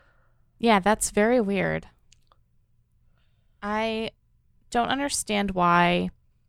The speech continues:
I guess I understand.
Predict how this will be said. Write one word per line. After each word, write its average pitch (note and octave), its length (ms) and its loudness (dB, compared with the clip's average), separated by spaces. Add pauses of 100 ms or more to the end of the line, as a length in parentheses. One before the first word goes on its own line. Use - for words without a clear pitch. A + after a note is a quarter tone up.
(1400)
I G#3 80 -2
guess - 220 2
I E3+ 80 0
understand. B2+ 500 -8